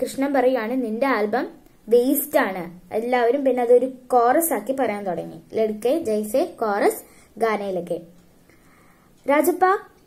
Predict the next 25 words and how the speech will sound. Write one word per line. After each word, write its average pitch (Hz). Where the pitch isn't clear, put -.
കോ 285
ലഗ 214
അപ്നെ 247
ആൽബം 262
കെ 349
ബാരെ 254
മേ 254
ബാത്തെ 220
കർ 269
ഫാൽത്തു 180
ഹെ." 185
അവനും 262
പിന്നെ 320
തോന്നി 277
തുടങ്ങി, 240
അവന്റെ 226
ആൽബം 220
വേസ്റ്റ് 208
ആയി 220
തുടങ്ങിയെന്ന് 185
അവന് 254
തോന്നി 202
തുടങ്ങി 175
ട്ടോ. 175
"ഉസ്നെ 262